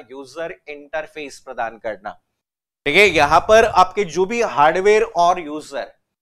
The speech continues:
तो याद रखना, हार्डवेयर और यूजर के बीच में इंटरफेस की बात करें, कभी भी क्वेश्चन आए कि ऑपरेटिंग सिस्टम किन के बीच में इंटरफेस प्रदान करता है,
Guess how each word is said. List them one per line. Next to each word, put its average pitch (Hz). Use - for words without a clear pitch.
तो 147
याद 160
रखना, 220
हार्डवेयर 180
और 196
यूजर 160
के 208
बीच 160
में 180
इंटरफेस 175
की 156
बात 127
करें, 123
कभी 214
भी 208
क्वेश्चन 170
आए 160
कि -
ऑपरेटिंग 202
सिस्टम 202
किन 233
के 240
बीच 196
में 190
इंटरफेस 165
प्रदान 135
करता 117
है, 98